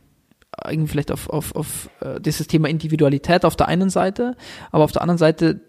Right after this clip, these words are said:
muss man das ganze Thema, äh, ja, in der Designsprache und in verschiedenen Interfaces auch vereinheitlichen. Ähm, ist es ein Problem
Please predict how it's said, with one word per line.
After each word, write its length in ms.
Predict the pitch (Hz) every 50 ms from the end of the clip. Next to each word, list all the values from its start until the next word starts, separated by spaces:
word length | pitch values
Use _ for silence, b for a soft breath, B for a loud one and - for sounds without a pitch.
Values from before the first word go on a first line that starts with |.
| -
muss 300 | - 165 165 175 170 -
man 100 | 175 165
das 140 | 156 - -
ganze 280 | - 151 160 156 - -
Thema, 340 | - 165 160 156 156 -
äh, 80 | - 156
ja, 160 | 147 147 139
in 440 | - - 78 107 101 - - 156 151
der 360 | 147 147 147 147 147 143 143
Designsprache 1080 | 151 151 - 143 143 135 160 190 - - - 165 160 156 160 165 - - 160 160 156 151
und 100 | 151 143
in 120 | 143 143
verschiedenen 360 | - 147 - - 156 151 143
Interfaces 920 | - - 175 - 165 151 - 156 156 156 147 - - 156 151 151 - - - B B B B B
auch 140 | - 156 -
vereinheitlichen. 840 | - - - 180 202 185 170 131 117 - 127 120 - - - 147 160 _ _ _ b b b b b b b b b b -
Ähm, 440 | - 139 143 143 147 - - - - _ _ _ _ _ _ _ _ _ _ _ _ _ -
ist 160 | - - -
es 80 | 196 -
ein 80 | 170 -
Problem 480 | - 143 139 - 123 131 156 214 302